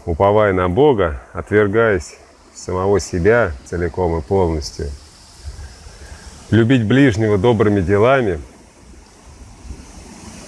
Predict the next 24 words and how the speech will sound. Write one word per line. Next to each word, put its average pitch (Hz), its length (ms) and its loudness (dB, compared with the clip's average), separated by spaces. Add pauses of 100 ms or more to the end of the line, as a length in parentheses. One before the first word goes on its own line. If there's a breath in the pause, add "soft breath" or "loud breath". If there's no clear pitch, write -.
(160)
всеми 120 320 2
теми 110 260 -2
дарами, 101 400 0
какими 98 460 -2
Господь 90 480 -2
нам 85 180 -2
подает 85 540 -2
каждому, 76 560 -2 (960)
и 90 80 0
видимыми, 110 680 2 (140)
и - 20 -6
невидимыми, 87 720 -2
всеми 85 300 -4
на 82 120 -4
свете. 78 320 -6 (1500 loud breath)
Ну 170 80 4
что, 180 120 2
давайте 135 280 2
помолимся, 110 760 0
да 104 280 -2
и 98 80 -6 (520)
я 92 200 0
кое-что 92 520 0 (220)
поговорю. 85 560 0